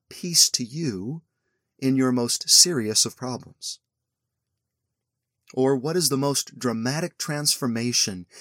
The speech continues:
you've seen Jesus work in somebody's life? And I, I personally have witnessed this transformative power of Jesus Christ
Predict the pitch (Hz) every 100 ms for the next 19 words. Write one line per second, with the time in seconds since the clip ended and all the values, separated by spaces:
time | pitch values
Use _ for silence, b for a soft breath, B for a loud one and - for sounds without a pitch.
0 | B B 117 156 147 - 143 120 117 101
1 | 120 135 135 127 - 117 104 92 - -
2 | _ _ _ _ - 123 107 - 120 113
3 | 110 101 95 82 - _ - _ _ _
4 | _ _ _ _ _ _ _ _ _ _
5 | _ _ _ _ _ _ _ _ _ _
6 | - 123 127 147 165 - 139 156 - 180
7 | 190 - 196 190 160 110 139 156 156 -
8 | 123 - 156 147 143 - 131 139 139 135
9 | 104 104 104 - B B B 123 107 -
10 | 139 143 147 - 104 92 95 -